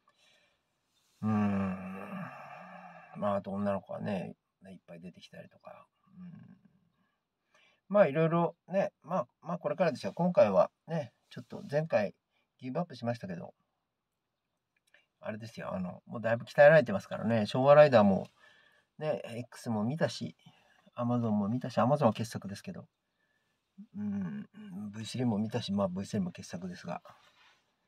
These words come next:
ね、まあ、一応、昭和ということで、まあ、ブラックアールエックスも見たし、だいぶ鍛えられてるっていうことで、ね、あの、もうちょっ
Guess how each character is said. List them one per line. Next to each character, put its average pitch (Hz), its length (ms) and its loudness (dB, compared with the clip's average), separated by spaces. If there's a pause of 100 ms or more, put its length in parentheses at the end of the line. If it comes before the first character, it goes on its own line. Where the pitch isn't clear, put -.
(240)
ね、 147 300 -8
ま 104 240 0
あ、 - 80 -6 (380)
一 202 240 -12
応、 202 220 -6
昭 104 200 -8
和 101 120 -4
と - 120 -20
い - 20 -12
う - 20 -18
こ 92 100 -16
と 92 120 -14
で、 82 260 -12
ま 92 140 -10
あ、 - 20 -8
ブ 85 100 -14
ラ 95 100 -6
ッ - 20 -20
ク - 140 -20 (160)
ア 101 120 -6
ー 95 40 -6
ル 95 60 -6
エ 92 40 -8
ッ - 20 -10
ク - 100 -20
ス - 80 -20
も - 80 -16
見 120 120 -6
た - 120 -4
し、 - 200 -18 (680)
だ 101 80 -10
い - 20 -8
ぶ 98 80 -12
鍛 110 180 -8
え 107 40 -2
ら 113 100 0
れ 120 80 -2
て 113 120 -12
る - 120 -10
っ - 40 -20
て 170 80 -20
い - 20 -16
う 156 40 -18
こ 180 80 -16
と 190 120 -16
で、 151 180 -14 (680)
ね、 120 360 -10
あ 95 180 -14
の、 90 180 -12
も 202 180 -6
う - 40 -6
ち - 100 -8
ょ - 20 -8
っ - 20 -20